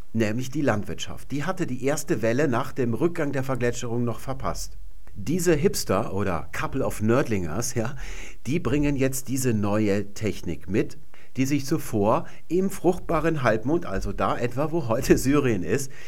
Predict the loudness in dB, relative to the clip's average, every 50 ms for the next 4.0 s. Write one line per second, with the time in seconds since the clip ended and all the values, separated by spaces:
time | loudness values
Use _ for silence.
0 | -6 -6 -6 -2 0 0 0 2 0 0 2 2 0 0 0 -2 -2 -2 -2 0
1 | 0 0 0 2 2 2 2 2 2 0 0 2 2 2 2 0 0 0 0 0
2 | 0 0 -2 -2 -2 0 0 -2 -2 -4 -4 -2 -2 -2 0 0 -2 -4 -4 -4
3 | -4 -4 -4 -2 -2 -4 -4 -2 -2 -2 -2 -2 -2 -4 -4 -2 -2 -4 -4